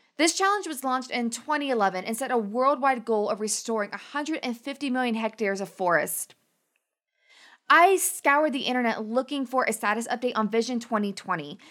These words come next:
and I couldn't find it. So if any of you do happen to stumble upon that, please send it my way. Uh, put it in the comments anywhere or just send it to me via email. I would love to read that. And if I stumble upon it, I'll make sure all of you read that as well.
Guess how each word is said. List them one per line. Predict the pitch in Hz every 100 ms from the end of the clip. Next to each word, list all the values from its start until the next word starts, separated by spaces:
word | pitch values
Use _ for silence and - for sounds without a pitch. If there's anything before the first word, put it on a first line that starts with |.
| - -
and | 254 254 247 233
I | 254
couldn't | 269 294 240
find | - 202 180 165
it. | - - -
So | 233 269 262
if | 247 -
any | 269 311 339
of | 277
you | 269
do | 214 170 269 359
happen | 294 285 254
to | 240
stumble | 233 208 196
upon | 196 196 196
that, | 180 -
please | - 247 294 302
send | 285 254
it | -
my | 208 202
way. | 196 202 226 - - -
Uh, | -
put | 220 294
it | 320
in | 247
the | 240
comments | 240 233 233 233 233 -
anywhere | 226 226 254 262 277 285
or |
just | 208 214
send | 240 226
it | 226
to | 220
me | 214 208 208 _ _ -
via | 247 -
email. | 240 262 -
I | 233
would | 233 208
love | 220 226 226
to | 214
read | 202
that. | 185
And | 202
if | 202 -
I | 320
stumble | 339 302 269 226
upon | 226 220
it, | 214 -
I'll | 220
make | 226 233
sure | - 226
all | 208 196
of | 185
you | 196
read | 185 196
that | 175 -
as | 180 175
well. | 170 - -